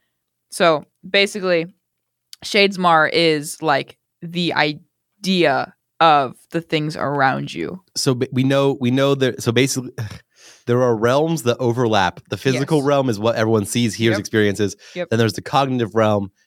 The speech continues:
Speaker 2: that is, like, the concept of things,
Speaker 1: Yep.
Speaker 2: and your brain lives there, and the concept of things become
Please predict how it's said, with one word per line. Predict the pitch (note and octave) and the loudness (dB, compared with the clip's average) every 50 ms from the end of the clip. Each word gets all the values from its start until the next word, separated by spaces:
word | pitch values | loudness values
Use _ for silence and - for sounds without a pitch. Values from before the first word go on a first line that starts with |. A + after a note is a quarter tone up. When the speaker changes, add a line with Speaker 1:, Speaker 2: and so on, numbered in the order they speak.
| _ _ - | _ _ -2
Speaker 2:
that | A#2+ A2 G2+ | 0 0 0
is, | G#2 G2+ F#2+ F2+ | -2 -6 -6 -2
like, | A2+ G2+ F#2 F#2 - - _ _ _ _ _ _ _ _ _ _ _ _ _ _ _ _ _ _ _ _ _ _ _ _ _ _ - - | -2 0 0 -2 -4 -8 _ _ _ _ _ _ _ _ _ _ _ _ _ _ _ _ _ _ _ _ _ _ _ _ _ _ -18 -6
the | A#2+ A2+ | -4 -4
concept | A2 - - - B2 B2+ C#3 C#3+ C3 - C3+ A2+ - | -4 -4 -4 0 2 4 4 4 4 2 0 0 -2
of | A2 - | -6 -6
things, | - - B2 A2+ A2 G2+ G2 G2 - - - | -4 0 2 4 4 2 0 -2 -6 -8 -6
Speaker 1:
Yep. | F3+ F3+ G3 G3 _ - - | -4 -4 -4 -4 _ -6 -4
Speaker 2:
and | A2 A2 G#2+ G#2 | -2 -2 0 -2
your | G#2 G2+ | -2 -4
brain | G2 G2+ G2 A2 A#2 A#2+ A#2+ A2+ | -4 -4 -2 -2 0 0 0 0
lives | A2 G#2+ A2 G#2 F#2 F#2+ | 2 2 2 2 0 0
there, | G#2 G2+ G2 G2 F#2+ F#2 F#2 - _ _ _ _ _ _ _ | 0 0 2 2 0 -2 -4 -8 _ _ _ _ _ _ _
and | A2+ A2+ G#2 G#2 G2+ | -2 -2 -2 -2 -4
the | |
concept | G2 - - - - B2 A#2+ B2 B2 - - B2 A2+ - | -6 -8 -12 -8 -4 -2 0 0 0 0 -2 -2 -2 -2
of | A2+ - | -4 -4
things | - - G#2+ G#2 G#2 G2+ F2+ - - _ _ _ - | -2 -2 -2 -2 -2 -4 -8 -10 -16 _ _ _ -8
become | A2 G#2 - - A#2+ A2+ G#2 G#2+ G#2 - | -8 -8 -4 -4 -2 -2 -2 -4 -8 -12